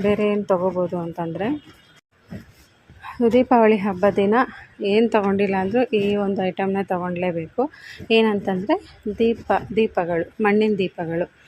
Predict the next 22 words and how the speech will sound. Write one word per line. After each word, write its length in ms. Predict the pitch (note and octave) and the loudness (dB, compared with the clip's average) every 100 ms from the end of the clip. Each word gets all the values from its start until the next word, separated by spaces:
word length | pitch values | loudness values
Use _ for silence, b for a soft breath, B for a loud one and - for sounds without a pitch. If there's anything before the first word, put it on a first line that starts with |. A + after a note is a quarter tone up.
| b - | b -2
So 160 | G#3+ G3 | 4 6
already 260 | G#3 A3 | 6 4
ನಮ್ಮ 180 | A3+ G#3+ | 2 2
ಮನೇಲಿ 140 | G3+ | 2
ತುಂಬ 320 | G#3+ G#3 G3+ A3 | 0 0 2 4
ಮಣ್ಣಿನ 340 | A3+ G#3 G#3+ | 4 2 2
ದೀಪಗಳಿದೆ 680 | G#3 G#3 G3+ G3+ F#3 F3+ G3+ | 2 0 0 0 0 2 0
ಅಂದರೂ 520 | - F#3+ F#3 F#3+ G#3+ | 0 -4 -4 0 0
ಕೂಡ 220 | G#3 F#3+ F3 F#3 D4 b b b b - | 0 -2 -2 -2 -2 b b b b -2
ಎರಡು, 360 | G#3 G#3 A3+ G#3 | 4 4 4 4
ಒಂದು 220 | A3 A#3 | 4 4
ಜೊತೆನಾದ್ರೂ, 720 | A3 G#3 G#3+ G#3+ G3+ F#3 F#3 - - _ - | 4 2 2 2 2 0 -2 -4 -8 _ -4
ಅಂದರೆ 260 | G3 A3 | 0 2
ಎರಡು 300 | G#3 F3+ F#3 | 2 2 0
ಬರುತ್ತಲ್ವ 520 | F#3 F#3 F#3 - F3 F3+ F3+ | 0 -2 -2 -4 -2 -2 -2
ದೀಪಗಳು, 500 | F#3 - E3+ F#3+ F#3+ | -6 -6 -4 -4 -4
ಚಿಕ್ಕದಾಗಿದ್ರೂ 720 | - - - G3+ F#3+ F#3+ G3 | -6 -10 -4 -2 -2 -2 -4
ಪರವಾಗಿಲ್ಲ, 460 | F#3 F3 F3+ F3 G3+ B B B B - | -4 -4 -4 -4 -6 B B B B -4
ಐದೈದು 340 | F#3 F#3+ F#3+ | 0 2 0
ರೂಪಾಯಿ 280 | F#3+ G3+ G3 | -2 -2 -2
ದೀಪಗಳಾದ್ರೂ 540 | G3 G3 F#3 F#3 F3 | -4 -4 -2 -2 -2
ಪರವಾಗಿಲ್ಲ, 520 | F#3 F3+ E3+ E3+ F3 | -4 -4 -4 -6 -6